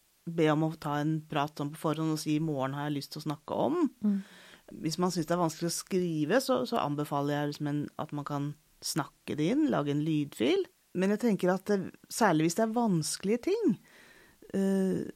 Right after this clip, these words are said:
Speaker 1: så er det enda mer viktig at veilederen kan få forberede seg. At ikke det kommer helt bardus på, eller at du rett og slett sitter en hel veiledning og ikke får sagt det da.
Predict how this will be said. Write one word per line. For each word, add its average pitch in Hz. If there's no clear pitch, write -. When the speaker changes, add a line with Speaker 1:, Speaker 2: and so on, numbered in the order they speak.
Speaker 1:
så 180
er 196
det -
enda 208
mer 202
viktig 202
at 175
veilederen 147
kan 160
få 175
forberede 135
seg. 202
At 185
ikke 180
det 160
kommer 160
helt 147
bardus 151
på, 165
eller 160
at 160
du 180
rett 170
og 175
slett 160
sitter 160
en 165
hel 165
veiledning 151
og 165
ikke 151
får 147
sagt -
det 453
da. 196